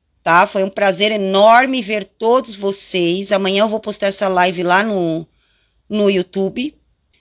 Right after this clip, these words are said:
Qualquer coisa, se vocês quiserem marcar consultoria, terapia comigo, podem me chamar no P V aqui do Instagram, ou então também podem me chamar pelo WhatsApp, no, na bio da página tem o meu número de WhatsApp para marcação de consultas, tá?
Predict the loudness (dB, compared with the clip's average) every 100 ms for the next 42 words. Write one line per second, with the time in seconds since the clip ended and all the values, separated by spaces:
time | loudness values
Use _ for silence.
0 | _ -4 2 2 2 2 2 2 -4 -6
1 | -6 -8 -6 0 0 2 -2 -2 0 0
2 | 0 -6 -10 -6 -4 -2 2 0 0 -2
3 | -2 -4 -4 -4 -4 -2 -2 -2 -6 2
4 | 4 4 2 -4 -2 -2 0 0 -2 -4
5 | -8 -4 -2 -2 -6 _ _ -10 -6 -6
6 | -6 -2 0 2 2 2 -2 _ _ _
7 | -8 -2 -2 0 -2 -2 -4 -2 -4 -2
8 | -4 -2 0 0 2 0 0 0 2 2
9 | 0 -2 4 4 2 -2 -8 -8 -4 -4
10 | -2 -4 0 -2 2 0 0 -2 -4 -6
11 | -4 -4 -2 -4 -4 -6 -2 0 0 -2
12 | 0 0 -2 -4 0 0 2 0 0 -8
13 | -6 -6 -6 -8 -8 -8 -10 -12 -12 -16
14 | -10 0 2 2